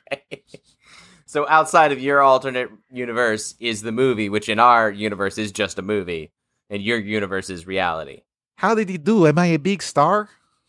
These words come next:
Speaker 1: Well, okay, you are a big star, but not because of that movie. Oh, you're, well, I'm sorry,
Speaker 2: Wow,
Speaker 1: Max, you
Speaker 2: Max
Speaker 1: are not a big
Speaker 2: Walker.
Speaker 1: s-, <laughs> no, Max, you're not a big star.
Speaker 2: A movie star.
Speaker 1: <laughs> I, d-, I do have some updates for you. There was a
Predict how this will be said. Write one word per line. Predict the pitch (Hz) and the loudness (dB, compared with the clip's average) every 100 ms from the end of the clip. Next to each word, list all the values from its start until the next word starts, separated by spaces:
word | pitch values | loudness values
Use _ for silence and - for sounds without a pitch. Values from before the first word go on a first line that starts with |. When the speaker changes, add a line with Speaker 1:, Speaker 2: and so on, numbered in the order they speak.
| _ _ _ _ _ _ - | _ _ _ _ _ _ -4
Speaker 1:
Well, | 165 208 254 | 2 4 4
okay, | 277 | 2
you | 185 226 320 | -2 0 4
are | 330 | 4
a | 240 | 2
big | 226 | -4
star, | - 180 123 98 | -6 -2 0 0
but | 127 | -4
not | 151 165 | -4 -6
because | 147 147 110 | -8 -10 -8
of | |
that | 98 | -12
movie. | 90 82 73 _ - | -14 -20 -20 _ -2
Oh, | 160 156 | -2 0
you're, | 185 220 - | -2 -2 0
well, | 165 165 | 2 2
I'm | 170 | 2
sorry, | 175 156 | -4 -2
Speaker 2:
Wow, | 165 151 139 127 | 0 4 4 4
Speaker 1:
Max, | |
you | 165 | 4
Speaker 2:
Max | 208 127 147 | 2 0 2
Speaker 1:
are | |
not | 165 156 | 4 4
a | 113 | 2
big | 123 | -4
Speaker 2:
Walker. | 107 151 | -4 -8
Speaker 1:
s-, | - | -2
<laughs> | 214 190 | 2 4
no, | 196 180 | 4 2
Max, | 202 202 403 - 170 | 2 2 0 -4 -8
you're | 156 | -4
not | 160 156 147 | 4 4 4
a | |
big | 123 127 | 0 -10
star. | 135 - 151 123 | -10 -6 -4 0
Speaker 2:
A | 156 170 | 0 2
movie | 240 247 180 | 2 4 4
star. | 151 - 131 107 98 _ _ _ - _ _ | 2 0 -2 -2 -6 _ _ _ -20 _ _
Speaker 1:
<laughs> | _ _ _ _ _ 139 | _ _ _ _ _ -14
I, | - - 139 147 | -12 -10 -8 -8
d-, | - - | -8 -8
I | 147 | -6
do | 143 165 | -2 -2
have | 185 180 170 | 2 2 0
some | 131 | -4
updates | 127 - 117 104 | -4 -2 -6 -4
for | 113 | -2
you. | 104 98 95 _ _ _ | -2 -2 -8 _ _ _
There | 110 139 170 | 0 4 6
was | 208 | 6
a | 190 | 2